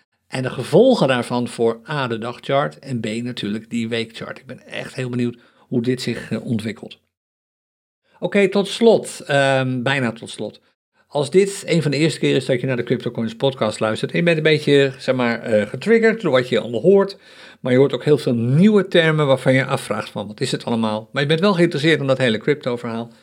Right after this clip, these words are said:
Misschien vind je het interessant om je in te schrijven voor onze Crypto Coins Kickstart. Dat is een gratis programma waarbij je een aantal dagen lang, eh, interessante informatie per mail ontvangt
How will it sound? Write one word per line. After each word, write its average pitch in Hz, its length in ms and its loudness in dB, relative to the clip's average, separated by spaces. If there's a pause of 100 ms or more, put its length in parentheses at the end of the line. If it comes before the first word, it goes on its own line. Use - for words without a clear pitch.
(200)
Misschien 185 240 2
vind 226 120 6
je 185 60 6
het 175 120 6
interessant 147 440 0
om 120 100 2
je 120 80 4
in 123 60 0
te - 120 -8
schrijven 107 340 -2
voor 120 200 -4
onze 110 440 -2
Crypto 113 300 -6
Coins 104 480 -8
Kickstart. 151 680 -2
Dat 113 160 -2
is 127 180 -8
een 107 280 -6
gratis 165 640 -4
programma 170 440 -2 (400)
waarbij 123 380 0
je 120 60 2
een 113 160 -4
aantal 135 280 -4
dagen 113 280 0
lang, 110 320 0
eh, 98 400 -4
interessante 117 520 -2
informatie 113 460 -2
per 110 160 -2
mail 147 200 2
ontvangt 135 500 -4